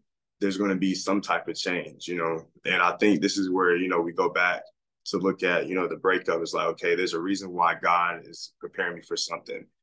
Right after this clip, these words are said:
right? So we talked about, you know, him, uh, you know, dismissing that relationship that's not feeding to my soul, right? Uh, and now being able to look, "Okay, what is the reason why?" Uh, and now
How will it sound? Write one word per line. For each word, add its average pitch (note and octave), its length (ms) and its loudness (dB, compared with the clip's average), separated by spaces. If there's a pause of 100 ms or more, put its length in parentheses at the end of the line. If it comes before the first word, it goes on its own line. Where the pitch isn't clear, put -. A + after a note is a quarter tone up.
(220)
right? E2 420 2
So F2+ 220 0
we E2+ 100 -2
talked F2+ 240 2
about, E2+ 320 2
you F2 80 -2
know, E2 280 -2 (280)
him, F2 460 0 (200)
uh, D#2+ 360 2
you E2+ 100 2
know, D#2+ 280 0
dismissing F#2+ 500 2
that E2+ 180 0
relationship F2 580 0
that's - 220 -4
not E2 260 2 (400)
feeding F#2+ 260 4
to - 120 -2
my A#2 140 0
soul, - 480 -2 (320)
right? E2+ 380 2 (180)
Uh, D#2+ 300 0
and D#2+ 180 -2
now F2+ 340 4
being E2+ 260 -4
able E2+ 220 0
to D#2+ 360 -6 (380)
look, E2+ 140 2
"Okay, E2 460 2
what F#2 280 4
is F2+ 120 4
the E2+ 80 0
reason F2 320 2
why?" E2 360 4 (360)
Uh, E2 280 0
and D#2+ 120 -10
now E2 320 4